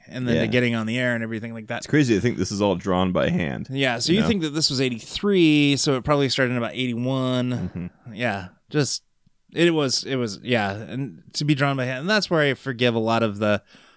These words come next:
Speaker 1: the cell animation tricks and, and, and doing kind of some stock footage
Speaker 2: Yeah.
Speaker 1: and making sure, I mean, it's kinda hard, like, make sure, hey, everything's in this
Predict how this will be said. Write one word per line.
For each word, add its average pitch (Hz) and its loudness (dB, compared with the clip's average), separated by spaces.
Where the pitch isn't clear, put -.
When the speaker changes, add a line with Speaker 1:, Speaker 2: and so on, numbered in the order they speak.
Speaker 1:
the 117 0
cell 120 4
animation 110 2
tricks 104 -6
and, 98 -16
and, 101 -8
and 107 -4
doing 110 0
kind 110 -6
of 98 -8
some - -4
stock - -2
footage 110 2
Speaker 2:
Yeah. 71 -2
Speaker 1:
and 127 -4
making 123 -2
sure, 120 2
I 226 0
mean, 233 2
it's 214 0
kinda 214 0
hard, 180 2
like, 123 -4
make 143 -4
sure, 147 2
hey, 143 2
everything's 131 0
in 127 -2
this 113 -4